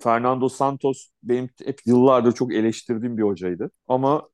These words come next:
şurada yaptığı hamle nasıl olduğunu bilmiyorum. Yani anlatılan hikayelerin hangisi doğrudur? İşte Santos demiş ki, "Ronaldo'ya gittim, taktik için seni oynatmayacağım." O da, "Tamam hocam." dedi falan.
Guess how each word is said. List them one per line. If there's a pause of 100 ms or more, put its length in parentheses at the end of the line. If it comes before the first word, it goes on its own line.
(120)
şurada
yaptığı
hamle
nasıl
olduğunu
bilmiyorum.
Yani
anlatılan
hikayelerin
hangisi
doğrudur? (340)
İşte
Santos
demiş
ki, (340)
"Ronaldo'ya
gittim,
taktik
için
seni
oynatmayacağım."
O
da,
"Tamam
hocam."
dedi
falan.